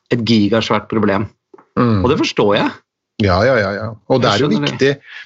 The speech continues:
Speaker 2: Jeg tenker at når man plages med et eller annet, så er det viktig å bli hørt.
Speaker 1: Ja.
Speaker 2: Ikke sant? Og, og, og sette seg ned sammen med en person, om det er en venn,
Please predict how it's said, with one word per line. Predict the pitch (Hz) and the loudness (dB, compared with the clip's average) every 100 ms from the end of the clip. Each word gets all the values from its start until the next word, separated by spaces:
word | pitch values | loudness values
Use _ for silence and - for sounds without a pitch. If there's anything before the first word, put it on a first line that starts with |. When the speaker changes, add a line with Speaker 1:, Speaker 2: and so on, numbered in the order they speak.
| _ 160 | _ -2
Speaker 2:
Jeg | 202 | 0
tenker | 156 127 127 | 0 0 0
at | 139 | 0
når | 135 | 0
man | - | 0
plages | 151 107 92 - | 0 0 -2 -4
med | 113 | -4
et | |
eller | 127 120 | 0 0
annet, | 110 - | 0 0
så | 107 | -2
er | |
det | 117 120 | 0 -4
viktig | 113 92 | -4 -6
å | 85 | -2
bli | 98 | -2
hørt. | 87 90 - - - _ _ | 0 -4 -4 -10 -10 _ _
Speaker 1:
Ja. | 139 | -4
Speaker 2:
Ikke | 160 | -2
sant? | 127 143 - _ _ _ 127 | -2 -4 -8 _ _ _ -2
Og, | 123 | 0
og, | 123 113 113 147 | 2 0 0 -2
og | 120 | -2
sette | 139 - | -2 -2
seg | 110 | 0
ned | 123 131 | 0 0
sammen | 117 113 117 | 0 0 2
med | 117 | 2
en | 117 120 113 | 0 0 -2
person, | 117 110 131 135 | -2 0 2 2
om | 127 | 2
det | 98 | 0
er | 95 | 0
en | |
venn, | 101 127 135 | 0 2 0